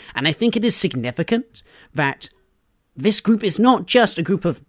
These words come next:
nice sex workers. They're a co-op. They share with each other. When Luca gets given a pearl necklace, I, a, a physical pearl necklace, that wasn't a euphemism, like, an actual piece of jewelry,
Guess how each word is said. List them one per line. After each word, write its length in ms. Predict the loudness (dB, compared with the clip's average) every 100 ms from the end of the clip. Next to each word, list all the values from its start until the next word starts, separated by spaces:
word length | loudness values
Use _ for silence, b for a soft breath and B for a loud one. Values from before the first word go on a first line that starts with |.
| _ _
nice 340 | -6 -2 0 0
sex 340 | -2 -2 -4
workers. 420 | -8 -12 -8 -8 -4
They're 220 | 2 4 4
a 40 |
co-op. 640 | 0 0 0 0 -10 -18 -20 -20 _ _ _
They 140 | 0 2
share 560 | 2 4 4 6 6 4
with 180 | 2
each 220 | 0 0 -2
other. 200 | -2 -4
When 340 | -2 0 -2 b b
Luca 380 | 0 2 4 2
gets 200 | 0 -4
given 360 | 0 2 2 -4
a 80 | -8
pearl 400 | -2 2 4 2
necklace, 600 | -2 -4 -12 -12 -10 -10 b b b _ _
I, 100 | -4 -4 _ _ _ -8
a, 120 | -4
a 80 | -4
physical 460 | 2 2 2 -2 -2
pearl 280 | -2 0
necklace, 380 | 0 -2 -4 -2
that 140 | 0 2
wasn't 220 | 0 -2
a 20 |
euphemism, 480 | -2 -4 -8 -6 -6
like, 160 | -4 2
an 60 |
actual 400 | 2 2 -2 -4
piece 260 | -2 -2 -2
of 80 | -4
jewelry, 440 | -4 -4 -6